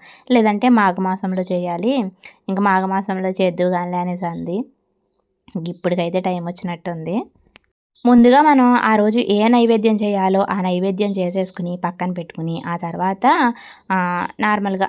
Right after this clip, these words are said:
ఇంట్లో పూజ చేసుకుంటాం కదా ప్రతిరోజును, అలా పూజ చేసుకుని, ఆ తర్వాత మొదటి రోజు మనం ఎన్ని అధ్యాయాలు అయితే చదవాలో అన్ని అధ్యాయాలు చదివేసుకుని,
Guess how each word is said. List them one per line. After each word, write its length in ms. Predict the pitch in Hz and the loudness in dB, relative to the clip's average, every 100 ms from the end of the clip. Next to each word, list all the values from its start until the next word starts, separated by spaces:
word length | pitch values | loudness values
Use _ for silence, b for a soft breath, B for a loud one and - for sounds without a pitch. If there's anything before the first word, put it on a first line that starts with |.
| - | -4
ఇంట్లో 240 | 196 196 | -4 -4
పూజ 200 | 190 196 | -2 -4
చేసుకుంటాం 540 | 185 190 190 180 180 180 | -2 -6 -6 -8 -6 -8
కదా 160 | 175 | -8
ప్రతిరోజును, 800 | 170 175 170 180 180 175 180 208 - - | -8 -10 -8 -4 -4 -4 -4 -6 -6 -6
అలా 200 | 185 185 | -4 -4
పూజ 280 | 180 180 180 | -6 -6 -6
చేసుకుని, 500 | 180 175 175 170 170 175 B B B | -6 -8 -8 -10 -10 -12 B B B
ఆ 100 | 185 | -2
తర్వాత 540 | 202 185 180 175 180 180 | 0 0 0 -2 -2 -2
మొదటి 320 | 185 180 185 196 | -2 -4 -2 -4
రోజు 380 | 185 180 - - | -2 -4 -6 -8
మనం 200 | 180 180 | -6 -4
ఎన్ని 300 | 180 185 214 | -2 -2 0
అధ్యాయాలు 500 | 202 185 185 185 180 | 0 0 0 0 0
అయితే 180 | 180 | -2
చదవాలో 520 | 180 175 170 170 165 165 | -4 -4 -4 -6 -4 -4
అన్ని 320 | 165 170 185 | -4 -4 -2
అధ్యాయాలు 540 | 180 180 175 175 170 | -2 -2 -2 -2 -4
చదివేసుకుని, 720 | 180 180 180 175 170 - 170 | -4 -6 -4 -6 -6 -10 -10